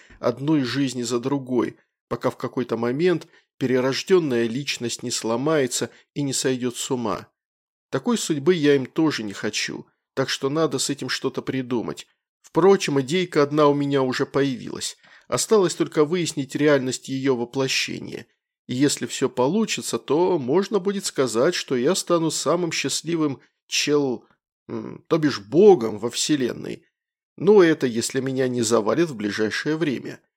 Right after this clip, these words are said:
После того, как я очнулся и смог самостоятельно, а точнее с помощью подсказок Арселены, управлять собственными энергетическими потоками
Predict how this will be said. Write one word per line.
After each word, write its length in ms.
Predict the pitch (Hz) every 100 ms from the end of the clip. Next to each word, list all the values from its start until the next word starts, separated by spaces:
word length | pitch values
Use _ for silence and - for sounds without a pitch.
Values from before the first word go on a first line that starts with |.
| _ _ _ _ -
После 300 | 220 220 160
того, 280 | 185 185 180
как 240 | 151 -
я 120 | 156
очнулся 600 | 143 - 190 202 151 -
и 160 | 135 131
смог 260 | - 160
самостоятельно, 880 | - 131 120 - 135 160 - 117 107 - - -
а 80 |
точнее 420 | 131 143 - 151 131
с 80 |
помощью 380 | - 151 123 120
подсказок 600 | 135 123 - 139 117 -
Арселены, 600 | 120 - 143 143 147 113 - _ -
управлять 520 | 123 143 143 131 120
собственными 640 | - 135 - 120 123 127 127
энергетическими 920 | 135 117 135 139 120 110 - 117 117
потоками 720 | - 156 233 214 113 -